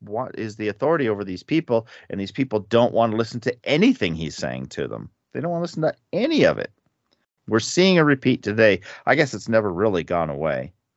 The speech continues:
It's just always been a matter of, are you gonna listen to God or are you not gonna listen to God?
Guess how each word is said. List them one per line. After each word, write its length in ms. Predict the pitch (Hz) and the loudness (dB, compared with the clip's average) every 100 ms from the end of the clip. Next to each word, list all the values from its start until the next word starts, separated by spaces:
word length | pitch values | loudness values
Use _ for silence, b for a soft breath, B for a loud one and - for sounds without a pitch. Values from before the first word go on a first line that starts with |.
| _ _ _ | _ _ _
It's 100 | - | -16
just 180 | - 87 | -4 -2
always 240 | 90 85 | -2 -4
been 160 | 85 104 | -6 -4
a 40 | |
matter 340 | 92 101 110 | 0 0 2
of, 100 | 87 - _ _ _ | -2 -6 _ _ _
are 80 | 95 | -10
you 80 | 110 | -6
gonna 140 | 117 | -6
listen 200 | 120 127 | -6 -6
to 60 | 123 | 0
God 220 | 117 135 | 2 2
or 100 | 123 | 2
are 40 | 123 | 2
you 120 | 123 | 2
not 180 | 120 123 | 0 -2
gonna 120 | 117 | -8
listen 220 | 113 113 | -8 -6
to 80 | 113 | -4
God? 240 | 92 73 | -4 -4